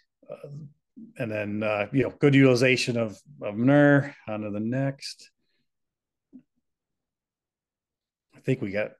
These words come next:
oh, we can probably skip this one. I think this was just a video, but, uh, there we go. So, um, yeah, so it's, uh, it's definitely was a, a, a different concept, uh, you know, for a while to, to get a hold of, but, um,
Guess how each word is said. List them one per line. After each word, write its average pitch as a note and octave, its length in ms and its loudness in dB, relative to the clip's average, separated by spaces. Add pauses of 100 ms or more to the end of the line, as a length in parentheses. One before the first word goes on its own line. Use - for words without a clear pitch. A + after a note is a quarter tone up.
(120)
oh, C3 100 0
we B2 120 2
can B2+ 100 -2
probably A2 220 0
skip - 380 -6
this G#2+ 240 -8
one. G2 160 -6
I G2 40 -8
think G2+ 140 -10
this - 200 -12
was F#2 120 -12
just - 240 -16
a F#2+ 80 -10
video, G2 460 -8
but, - 240 -12 (140)
uh, G#2 140 -8 (760)
there C#3+ 140 4
we A2+ 100 2
go. G2 240 -4 (420)
So, C#3 460 6
um, B2 480 4 (320)
yeah, F#3 220 4
so C#3 240 2
it's, - 280 0
uh, B2 360 2
it's - 420 -12
definitely C#3 360 2
was B2 200 -2
a, A2 380 -6 (200)
a, A#2 80 -8
a A2 40 -4
different A2 340 -2
concept, A2+ 680 -2
uh, G2+ 260 0 (100)
you A#2 120 -8
know, G#2+ 100 -6
for G#2+ 160 -4
a G2+ 40 -2
while G#2 280 0
to, G2+ 160 -6
to - 140 -16
get A2+ 120 0
a G2+ 40 -2
hold A2 260 2
of, A2 40 -6
but, - 720 -4
um, A#2+ 500 2